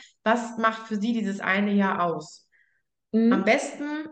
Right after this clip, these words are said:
Speaker 1: mit Literaturbezügen, wenn Sie sowas haben, wenn es eine Studie gibt, wo das auch eben so gemacht wurde. Weil zum Beispiel, ich mache jetzt mal ein Beispiel, weil nach einem Jahr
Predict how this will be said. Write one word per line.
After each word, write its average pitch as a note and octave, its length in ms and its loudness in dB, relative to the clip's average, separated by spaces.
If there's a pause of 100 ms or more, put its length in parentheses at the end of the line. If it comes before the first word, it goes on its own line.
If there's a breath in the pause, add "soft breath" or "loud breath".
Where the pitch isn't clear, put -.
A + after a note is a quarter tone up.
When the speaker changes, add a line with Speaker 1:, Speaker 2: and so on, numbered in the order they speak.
(220)
Speaker 1:
mit G#3 160 2
Literaturbezügen, F#3+ 1000 -2
wenn E3+ 140 0
Sie F3+ 80 -2
sowas F3+ 340 -4
haben, F3+ 320 2
wenn F3 120 0
es F3+ 140 -2
eine G3 100 -4
Studie A3 280 -2
gibt, G#3 240 0
wo G#3 60 -4
das F#3+ 120 -4
auch G#3+ 180 -2
eben A3+ 140 0
so G#3 120 0
gemacht G3+ 340 0
wurde. G#3 320 -4
Weil G3+ 240 2
zum A#3 140 -8
Beispiel, A3+ 320 -4
ich G#3 80 -10
mache G#3 140 -4
jetzt G#3 120 -6
mal F#3+ 120 0
ein F3+ 100 -6
Beispiel, B3 540 -4 (340 loud breath)
weil G#3 160 6
nach G#3+ 160 6
einem A#3+ 360 4
Jahr A3+ 540 4